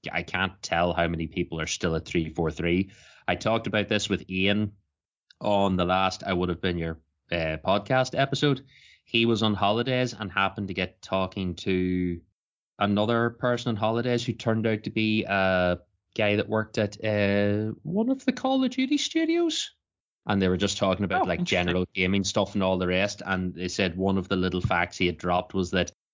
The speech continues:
Speaker 1: they're getting a lot of job applications from former three four three staff. And I'm like, "Oh, that's not good." So there've been a lot of layoffs and a lot of things going on. And I just, it, this makes me sad and does not fill me with much confidence.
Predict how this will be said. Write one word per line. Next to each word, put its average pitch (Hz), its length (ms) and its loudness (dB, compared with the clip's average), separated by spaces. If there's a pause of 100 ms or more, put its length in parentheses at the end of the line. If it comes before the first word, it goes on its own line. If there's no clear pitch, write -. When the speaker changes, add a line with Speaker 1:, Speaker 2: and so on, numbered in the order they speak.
(300)
Speaker 1:
they're 127 240 0
getting 165 340 0
a 185 60 2
lot 131 260 2
of 120 120 -2
job 104 320 2
applications 117 720 0
from 95 200 -4
former 98 400 0
three 98 240 -2
four 92 220 -2
three 87 280 -6
staff. 87 540 -2
And 92 120 -2
I'm 87 60 -2
like, 90 240 -2
"Oh, 98 260 2
that's 92 320 0
not 82 260 -10
good." 85 340 -2 (1080)
So 82 420 -2
there've 92 180 0
been 113 160 0
a 117 60 2
lot 113 200 2
of 95 100 0
layoffs 95 480 0
and 98 80 -4
a 90 40 -2
lot 90 140 2
of 90 120 -4
things 90 280 -2
going 90 280 -4
on. 90 340 0
And 87 160 -2
I 87 40 0
just, - 380 -2
it, - 220 -4 (360)
this - 380 -2 (100)
makes 98 360 -2
me 90 80 -4
sad 85 400 0
and 80 100 -10
does 87 220 -8
not 90 240 0
fill 85 180 -2
me 85 140 -4
with 82 180 -6
much 87 240 0
confidence. 80 760 -2